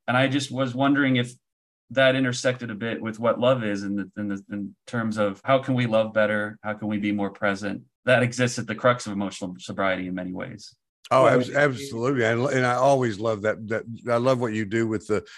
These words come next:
Speaker 2: with the metaphor of balance, Alan. It's like,
Speaker 3: Yeah.
Speaker 2: it's, it, God is everything.
Speaker 3: No, you, you know, the, the, the model that I've often used for mature love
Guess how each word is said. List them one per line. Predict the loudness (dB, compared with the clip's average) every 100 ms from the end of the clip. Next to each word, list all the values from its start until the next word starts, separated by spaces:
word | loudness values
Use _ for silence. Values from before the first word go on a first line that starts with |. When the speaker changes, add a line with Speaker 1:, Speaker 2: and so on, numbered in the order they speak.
| -14 -4
Speaker 2:
with | -2
the | 0
metaphor | 0 2 0 0 0
of | -2 0
balance, | 2 4 2 -4 -8 -14 -14 -10
Alan. | -4 -4 -4 -4
It's | -6 -4
like, | -4 -4
Speaker 3:
Yeah. | -10
Speaker 2:
it's, | -10
it, | -10 -10 -6
God | 2 4 4
is | 2 -2
everything. | -4 -4 -8 -10 -12 -16 _ _ _ _ _ _ _ _ _
Speaker 3:
No, | -2 2
you, | 2 2
you | 2 0
know, | 0 0
the, | -4
the, | -4 -2 -2
the | -2
model | 0 2 2 2 2
that | 2
I've | 2 -2 -2
often | -4 -6 -6 -4
used | -4 -6 -10
for | -10 -6
mature | -6 -8 -8 -6 -4
love | -4 -6 -8